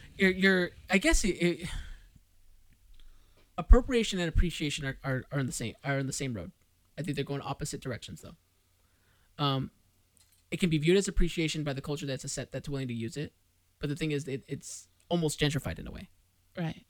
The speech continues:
Speaker 1: You know, 'cause, I mean, that's, I think that, that would be the, the, uh, the layman's term of appropriation is that you're taking something that's somebody else's culture,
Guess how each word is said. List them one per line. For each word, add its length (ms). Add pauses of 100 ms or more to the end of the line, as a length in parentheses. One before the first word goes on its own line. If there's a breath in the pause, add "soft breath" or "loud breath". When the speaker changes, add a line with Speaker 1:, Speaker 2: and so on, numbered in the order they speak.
(100)
Speaker 1:
You 80
know, 100
'cause, 160
I 60
mean, 120
that's, 160
I 140
think 180
that, 240
that 100
would 80
be 80
the, 340 (140)
the, 180
uh, 140 (260)
the 220
layman's 340
term 260
of 140
appropriation 640
is 100
that 220 (520 soft breath)
you're 100
taking 240
something 260
that's 140
somebody 200
else's 200
culture, 400